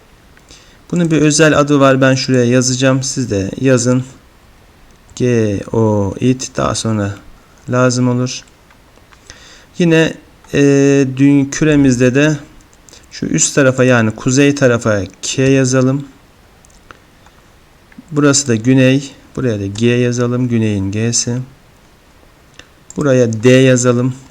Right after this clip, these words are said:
Doğu. Buraya da B yazalım.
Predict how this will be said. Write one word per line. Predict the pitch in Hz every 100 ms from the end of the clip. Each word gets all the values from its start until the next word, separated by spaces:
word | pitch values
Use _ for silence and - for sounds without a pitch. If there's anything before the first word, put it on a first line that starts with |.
| - 107 104
Doğu. | 113 113 117 120 - _ _ _ _ _ - _ _ _
Buraya | 147 117 98
da | 127 117
B | 113
yazalım. | 117 113 101 98 101 117